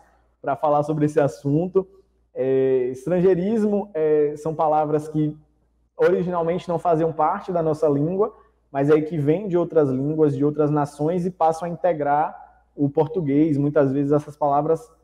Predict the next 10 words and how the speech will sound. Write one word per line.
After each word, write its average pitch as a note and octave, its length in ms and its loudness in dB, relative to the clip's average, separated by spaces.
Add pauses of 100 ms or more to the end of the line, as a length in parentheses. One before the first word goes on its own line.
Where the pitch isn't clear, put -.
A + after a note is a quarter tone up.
(220)
entram F#3 420 -2
mesmo D3+ 320 0
no D3 160 -2
nosso C#3 260 -4
vocabulário, C#3 880 0 (360)
ou C#3+ 100 0
então D3 280 0
elas D3+ 540 -2
sofrem D3+ 360 -2
modificações, D#3 1200 -2